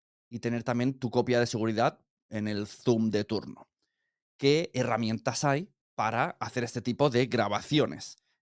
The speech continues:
Hemos dicho Zoom, hemos dicho Riverside, os digo Riverside, os digo Zencastr y os digo StreamYard, que es donde estoy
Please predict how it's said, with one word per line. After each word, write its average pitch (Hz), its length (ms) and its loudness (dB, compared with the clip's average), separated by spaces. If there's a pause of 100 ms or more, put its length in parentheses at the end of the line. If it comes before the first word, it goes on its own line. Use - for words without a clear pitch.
(100)
Hemos 110 200 -2
dicho 110 240 -2
Zoom, 214 440 6 (260)
hemos 127 240 0
dicho 117 220 -2
Riverside, 165 720 0 (200)
os 98 200 -12
digo 113 200 2
Riverside, 156 560 2 (460)
os 113 120 -4
digo 127 160 0
Zencastr 156 560 0
y 135 80 -2
os 127 80 -2
digo 156 320 -4
StreamYard, 165 560 0 (120)
que 160 160 4
es 165 100 2
donde 160 220 -2
estoy 143 380 -2